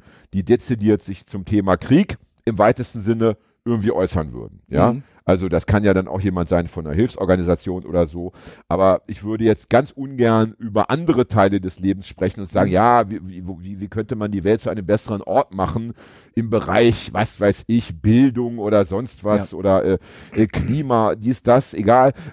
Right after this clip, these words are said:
Speaker 1: äh, weil das gerade eben so massiv und so akut ist und es würde, würde mich ir-, irritieren. Und solange wir solche Gäste nicht finden, äh, oder haben,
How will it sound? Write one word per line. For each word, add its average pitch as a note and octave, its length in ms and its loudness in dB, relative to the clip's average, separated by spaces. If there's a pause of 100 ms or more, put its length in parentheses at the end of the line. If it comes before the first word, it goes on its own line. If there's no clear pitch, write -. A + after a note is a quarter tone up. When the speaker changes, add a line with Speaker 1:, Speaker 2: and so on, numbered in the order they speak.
Speaker 1:
äh, A2+ 280 6 (100)
weil G2+ 440 -4
das G#2+ 200 -2
gerade F2+ 240 -4
eben E2 200 -6
so D2+ 140 -10
massiv E2 400 -6
und D#2+ 100 -12
so D#2+ 140 -10
akut G2+ 320 -10
ist F2+ 140 -12
und D#2+ 80 -10
es D#2 160 -14
würde, E2 400 -8
würde F2 180 -8
mich E2+ 180 -10
ir-, E2+ 300 -6
irritieren. A2+ 540 0
Und G#2+ 120 -10
solange G#2 380 0
wir A2 140 0
solche A2+ 340 -4
Gäste A2 400 2
nicht G#2+ 240 -6
finden, D3+ 600 -2 (420)
äh, A#2 160 6
oder G2+ 400 2
haben, B2+ 540 2